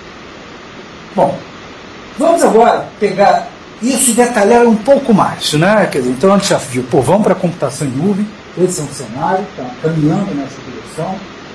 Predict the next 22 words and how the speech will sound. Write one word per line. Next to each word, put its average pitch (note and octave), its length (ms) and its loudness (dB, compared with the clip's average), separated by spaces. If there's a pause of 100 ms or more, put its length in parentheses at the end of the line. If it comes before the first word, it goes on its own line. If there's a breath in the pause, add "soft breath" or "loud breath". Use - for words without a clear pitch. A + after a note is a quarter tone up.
(440)
mas C4 640 2
o - 100 -18
que D#4 140 0
é B3 80 6
computação E3+ 500 -6
em F3 40 -8
nuvem F#3+ 220 -4
em F#3+ 40 0
mais G3+ 260 2
detalhes? D#3 520 -4
Você - 60 -12 (100)
tem E4+ 80 -6
uma D4+ 100 0
visão F3+ 240 -4
muito E3 240 -8
clara, A3 560 0 (220)
muito D3 600 -8
macro, B3 520 2 (580)
mas, G#3 800 2
né, G#3 320 2 (380)
pô, D#3 80 4
é B2 200 6